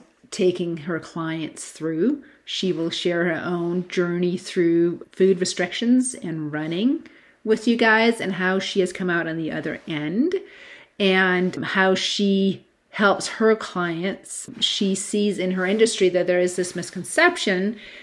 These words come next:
that if I lose weight, I'll be faster. She'll touch on that. She will give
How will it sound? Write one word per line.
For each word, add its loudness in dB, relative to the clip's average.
that 6
if 0
I 6
lose 0
weight, -2
I'll -2
be -6
faster. -4
She'll 0
touch -6
on -4
that. 0
She 0
will 10
give 8